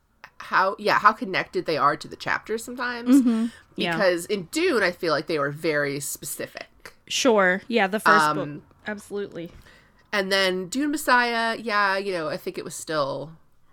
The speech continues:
Speaker 1: but this is, yeah, we, we've started to get very just wordy and very,
Speaker 2: <laughs>
Speaker 1: it's still sort, you know, it's world building. It's like, this is, these are the writings, this is what was coming out, but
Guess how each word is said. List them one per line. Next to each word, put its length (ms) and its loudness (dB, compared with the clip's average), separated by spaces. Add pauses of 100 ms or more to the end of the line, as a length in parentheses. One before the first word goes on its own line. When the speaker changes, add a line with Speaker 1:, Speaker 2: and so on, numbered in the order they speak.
(340)
Speaker 1:
but 160 -6
this 180 2
is, 300 -4
yeah, 260 2
we, 160 -4
we've 220 -8
started 240 0
to 80 -8
get 160 -4
very 600 -2
just 180 -12
wordy 560 -4
and 120 -10
very, 540 -4
Speaker 2:
<laughs> 960 -4
Speaker 1:
it's 180 0
still 220 0
sort, 220 -2
you 60 -2
know, 60 0
it's 120 -6
world 320 4
building. 480 -4
It's 200 -12
like, 160 -10
this 280 -6
is, 180 -8
these 220 -8
are 40 -14
the 80 -4
writings, 600 -4
this 160 -10
is 100 -10
what 100 -8
was 120 -10
coming 300 -8
out, 360 -6
but 320 -6